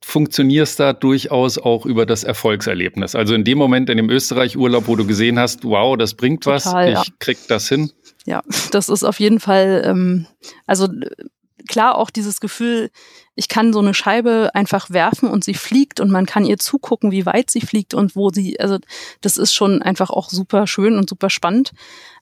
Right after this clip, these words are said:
Speaker 2: Aber dieses, hm, ich bin auch erfolgreich,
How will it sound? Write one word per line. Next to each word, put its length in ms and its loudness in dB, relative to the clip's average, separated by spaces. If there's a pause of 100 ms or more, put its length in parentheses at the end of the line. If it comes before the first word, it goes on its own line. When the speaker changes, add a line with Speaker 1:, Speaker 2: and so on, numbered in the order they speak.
Speaker 2:
Aber 640 2 (380)
dieses, 720 0 (240)
hm, 220 0 (480)
ich 140 -10
bin 160 2
auch 160 -4
erfolgreich, 800 -2